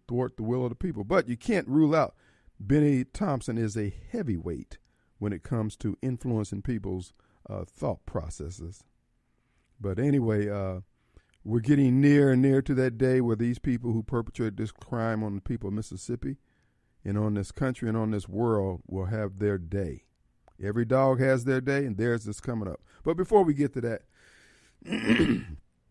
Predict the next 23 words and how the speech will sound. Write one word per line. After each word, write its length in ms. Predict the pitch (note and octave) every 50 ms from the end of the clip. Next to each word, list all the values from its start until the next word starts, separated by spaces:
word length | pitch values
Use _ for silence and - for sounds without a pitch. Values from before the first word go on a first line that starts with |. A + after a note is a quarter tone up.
| _ _ _ _ - -
I 80 | A#2+
know 140 | B2 B2+ B2+
many 220 | A#2+ B2+ B2+ B2 A#2+
of 80 | B2
you 120 | B2+ C3+ C3
have 140 | B2+ A#2+
heard 300 | A#2+ D3+ C#3 C#3 C#3 C3+
by 200 | A#2+ B2+ B2+ C3
now, 340 | B2+ C3 C3 C3 C3 C#3 D3+
and 140 | D#3 C#3 A2+
those 260 | A#2 A#2 B2 A#2 A2
of 60 | A2+
you 120 | A#2+ B2 B2
on 80 | A2+
social 360 | G#2+ - C3+ A#2+ B2 - - A#2+
media 240 | B2+ C3 B2+ A#2
in 80 | A2 G2
particular, 580 | - - - F3+ D3+ - - A#2 A2 A2 A#2 A#2+
and 180 | A2+ G#2 G2
those 240 | G#2 G#2+ G#2+ G#2+ G#2+
of 80 | A2 G#2+
you 40 | G#2+
who, 340 | A#2 B2 A2 G#2 G2+ G#2